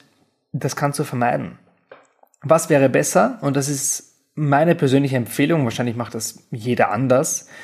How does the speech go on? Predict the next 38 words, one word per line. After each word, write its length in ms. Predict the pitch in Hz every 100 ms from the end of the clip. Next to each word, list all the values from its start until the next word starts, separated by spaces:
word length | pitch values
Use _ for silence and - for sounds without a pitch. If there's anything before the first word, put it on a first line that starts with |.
| - -
Es 100 | -
kommt 200 | 139 139
immer 140 | 143
darauf 220 | 139 131
an, 360 | 113 131 127 - -
was 420 | 76 127 147 -
das 200 | 135 -
Ziel 300 | - 175 151
ist. 240 | 135 151
Ja, 200 | 127 131
will 140 | 135 147
ich 80 |
jetzt 180 | 151 135
in 120 | 135
drei 180 | 117 117
Monaten 480 | 139 139 139 139 135
aber 180 | 123 120
sowas 360 | 123 143 143
von 260 | - 127 120 - - - -
dick 140 | 156
am 120 | 117
Markt 320 | 113 120 - -
sein? 300 | 107 139 143 - -
Ja, 80 | 113
dann 140 | 117
werde 100 | 120
ich 60 | 123
nicht 160 | 123
drum 100 | 127
herum 240 | 120 117 143
kommen, 440 | - 110 113 117 - - -
dass 200 | 107 107
ich 260 | 110 107 -
einfach 380 | 117 - 101 - _
Vollgas 640 | - - 127 131 117 -
gebe 320 | - 117 139 -
und 280 | - 131 113
einfach 380 | 107 101 107